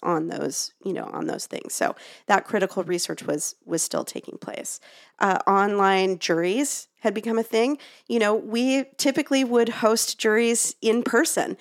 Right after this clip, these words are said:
That was, that was a big shift for them. Y-, you know, it was an interesting process. Uh, but we, again, we worked together. We had to do a lot of brainstorming. What does that look like?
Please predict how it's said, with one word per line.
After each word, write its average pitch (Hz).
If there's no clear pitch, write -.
That 190
was, 220
that 226
was 233
a 233
big 214
shift -
for 330
them. -
Y-, -
you 202
know, 180
it 208
was 208
an 202
interesting 202
process. -
Uh, 196
but 190
we, 226
again, 233
we 196
worked 196
together. 202
We 185
had 247
to 285
do 294
a 294
lot 247
of 269
brainstorming. 196
What 170
does 285
that 214
look 196
like? -